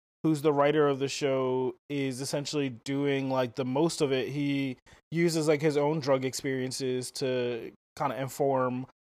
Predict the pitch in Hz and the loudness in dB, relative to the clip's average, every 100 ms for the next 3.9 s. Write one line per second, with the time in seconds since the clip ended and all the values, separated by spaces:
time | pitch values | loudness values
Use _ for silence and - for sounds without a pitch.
0 | - 135 127 127 135 - 127 139 135 127 | -2 2 2 2 -2 -2 -8 -4 -6 -6
1 | 123 123 - 113 117 113 120 120 - 113 | -8 -8 -6 -6 -6 -8 -10 -10 -10 -10
2 | 113 _ _ _ _ - 117 120 120 147 | -12 _ _ _ _ -10 -6 -6 -4 -4
3 | - 120 - - - _ - 135 117 | -6 -10 -12 -14 -16 _ -4 -2 -2